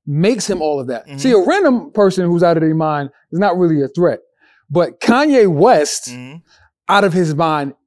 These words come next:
Speaker 1: is a threat when he is spewing the things that he is
Speaker 2: But he's a
Speaker 1: spewing.
Speaker 2: threat to who?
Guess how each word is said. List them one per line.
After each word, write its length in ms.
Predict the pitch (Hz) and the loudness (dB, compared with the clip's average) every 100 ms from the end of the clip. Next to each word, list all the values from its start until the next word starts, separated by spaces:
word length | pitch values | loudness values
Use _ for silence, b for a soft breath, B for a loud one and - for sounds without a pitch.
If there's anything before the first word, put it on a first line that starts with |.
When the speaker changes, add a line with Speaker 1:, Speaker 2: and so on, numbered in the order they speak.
| - | -2
Speaker 1:
is 200 | 220 196 | 0 0
a 120 | 180 | 0
threat 360 | - 175 160 | 0 0 0
when 140 | 160 156 | -2 -2
he 120 | 165 | -2
is 120 | 160 | -2
spewing 420 | - - 226 254 247 | -6 -2 0 2 0
the 100 | 190 | -2
things 240 | 190 170 | -2 0
that 100 | 160 | 0
he 100 | 156 | 0
is 100 | 151 | -2
Speaker 2:
But 140 | 156 160 | -2 0
he's 80 | 160 | 2
a 40 | |
Speaker 1:
spewing. 160 | 151 151 | 2 -2
Speaker 2:
threat 300 | 180 185 - | -4 -6 -6
to 180 | 185 170 - | -12 -12 -12
who? 380 | - 294 262 110 | -6 -2 -2 -4